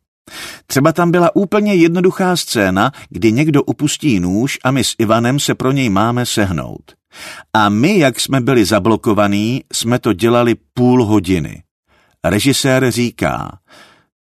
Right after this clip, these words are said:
„Co blázníte, vždyť hrajete krásně.“ Ale my byli fakt totálně mimo. Ježíš, to bude Ivan moc rád, když to tam napíšete. K rozkolísanosti dvojice Řehořová Lupták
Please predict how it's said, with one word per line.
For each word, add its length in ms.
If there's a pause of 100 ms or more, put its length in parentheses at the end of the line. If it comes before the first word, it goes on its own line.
„Co 180
blázníte, 800
vždyť 240
hrajete 400
krásně.“ 720 (420)
Ale 220
my 120
byli 240
fakt 420 (120)
totálně 580
mimo. 320 (1400)
Ježíš, 580
to 120
bude 180
Ivan 320
moc 220
rád, 360
když 260
to 140
tam 200
napíšete. 720 (880)
K 60
rozkolísanosti 1040
dvojice 500
Řehořová 560
Lupták 560